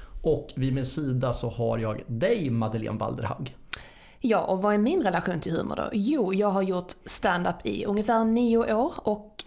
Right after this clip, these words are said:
Speaker 2: humor i andra former. Och, eh, så vad ska man säga? Lite skådespel, musik och, eh, frilansa inom kulturbranschen. Men egentligen mest humor.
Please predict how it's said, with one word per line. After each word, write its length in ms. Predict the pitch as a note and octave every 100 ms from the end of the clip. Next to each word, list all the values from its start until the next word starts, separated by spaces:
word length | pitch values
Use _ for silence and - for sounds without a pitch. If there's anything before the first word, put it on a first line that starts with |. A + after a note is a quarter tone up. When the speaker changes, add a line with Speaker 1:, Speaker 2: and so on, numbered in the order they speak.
| -
Speaker 2:
humor 320 | A3 G3 F#3
i 60 | G3+
andra 320 | G3 F#3 F3+
former. 420 | F3+ G3+ G3+ G#3 F#4+ - -
Och, 500 | - F#3+ - - -
eh, 380 | G3+ A3 - -
så 120 | - -
vad 100 | D4+
ska 120 | F4+
man 100 | F4+
säga? 380 | G4+ A#4 A#3+ F#3 - - - -
Lite 200 | B3 B3+
skådespel, 920 | - C#4+ C#4 C4+ - B3+ B3 B3+ B3+ -
musik 800 | B3+ B3 - B3 A#3+ B3 - - - -
och, 460 | - A3+ A3+ - -
eh, 260 | A3 G#3+ G#3
frilansa 720 | - F4 F#3 E3+ E3+ F3+ F#3
inom 260 | F#3 - -
kulturbranschen. 840 | F#3+ F3+ F#3+ D#3+ - - - - - - -
Men 400 | - A3+ G#3+ G3+ G3+
egentligen 580 | B3 B3 F3+ F3+ F#3 F#3+
mest 300 | E3+ - -
humor. 340 | D4+ - -